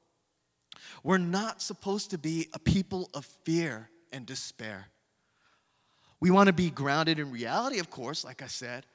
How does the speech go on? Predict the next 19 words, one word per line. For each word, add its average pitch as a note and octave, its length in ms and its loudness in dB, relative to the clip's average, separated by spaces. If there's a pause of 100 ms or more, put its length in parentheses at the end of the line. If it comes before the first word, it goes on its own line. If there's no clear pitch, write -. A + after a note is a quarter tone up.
(360)
but C3+ 160 -10
grounded C#3+ 420 -4
in C3 120 -12
two G3+ 300 -8
realities. A#2 800 -8 (380)
The B2+ 80 -4
reality C#3 360 2
of C3 80 -6
the C3 60 -8
kingdom E3 720 -6 (200)
that C3+ 180 -8
guides C#3 320 -2
us - 180 -12 (160)
into F#3+ 680 2
the D#3 140 -4
reality C3+ 420 -2
of A#2 80 -2
the A#2+ 80 -4
world. E2+ 400 -10